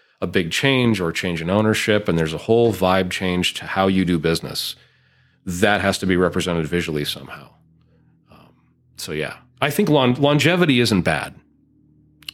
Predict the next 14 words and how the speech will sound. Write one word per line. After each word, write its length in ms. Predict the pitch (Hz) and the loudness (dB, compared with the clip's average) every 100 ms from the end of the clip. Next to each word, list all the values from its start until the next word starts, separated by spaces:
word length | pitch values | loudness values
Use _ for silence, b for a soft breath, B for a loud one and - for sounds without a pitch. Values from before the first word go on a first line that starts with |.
| - | -2
Like, 300 | 107 - - | -2 -2 -8
like 200 | 98 90 | -6 -4
having 320 | 107 110 110 | -2 0 2
a 60 | 107 | 2
long-standing 720 | 95 98 98 95 - 95 92 | 2 2 2 0 -4 -4 -2
logo 340 | 87 92 87 85 | 0 0 0 -2
isn't 240 | 82 78 | -4 -8
bad. 240 | 69 69 | -8 -8
Like 100 | 85 87 | -8 0
old, 360 | 107 117 113 | 2 2 0
the 140 | 95 90 | 0 2
old 200 | 104 113 | 2 2
Coca-Cola 520 | 117 113 104 151 101 | 0 0 0 0 0
logo, 440 | 78 67 - - | 0 -4 -6 -12